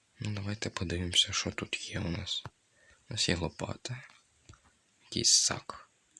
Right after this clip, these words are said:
Що це? Хм, непонятно. Ну, ми там десь вдалині бачимо якусь постройку.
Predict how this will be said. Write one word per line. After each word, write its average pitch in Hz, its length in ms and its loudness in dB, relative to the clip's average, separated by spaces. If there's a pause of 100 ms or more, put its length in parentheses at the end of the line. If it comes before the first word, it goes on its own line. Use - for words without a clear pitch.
(100)
Що - 240 -2
це? - 160 -4 (2500)
Хм, - 160 -8 (320)
непонятно. - 680 -4 (2250)
Ну, 101 60 2
ми 101 100 2
там 92 200 0
десь 92 340 -2
вдалині 87 520 0
бачимо 85 560 0
якусь - 320 -2
постройку. 107 760 -4